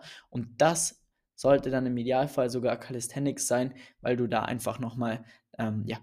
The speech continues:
viel mehr rausholen kannst und deinen Körper viel besser verstehen lernst und dementsprechend du, äh, für deinen ganzen Alltag einfach wesentlich fitter unterwegs bist, ja, kannst mit deinen Kids spielen, kannst, äh, mit denen Blödsinn machen, ohne dass dir das Kreuz wehtut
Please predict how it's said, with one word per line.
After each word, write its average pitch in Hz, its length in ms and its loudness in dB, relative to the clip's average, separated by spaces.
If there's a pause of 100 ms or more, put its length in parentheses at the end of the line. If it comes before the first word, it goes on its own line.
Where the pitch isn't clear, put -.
(100)
viel 156 220 2
mehr 127 420 4 (800)
rausholen 160 600 8
kannst 143 400 2 (260)
und 139 360 0
deinen 123 140 0
Körper 127 240 -4
viel 123 140 -8
besser 120 260 -4
verstehen 135 380 -4
lernst 120 380 0 (220)
und 113 180 -10
dementsprechend 117 720 -2
du, 120 220 -4 (220)
äh, 110 480 -2
für - 240 0
deinen 120 180 4
ganzen 123 320 0
Alltag 113 560 -2
einfach 113 300 -4
wesentlich 147 360 4
fitter 147 260 0
unterwegs 127 460 0
bist, 131 220 0
ja, 123 200 6
kannst 131 280 -2
mit 131 140 -4
deinen 131 160 0
Kids - 260 -2
spielen, 143 380 2 (320)
kannst, 143 360 2
äh, 139 180 4
mit 135 220 -2
denen 143 360 4
Blödsinn 151 460 4
machen, 143 300 0
ohne 143 280 2
dass 139 220 2
dir 131 220 2
das 113 260 -4
Kreuz 143 360 2
wehtut 147 460 2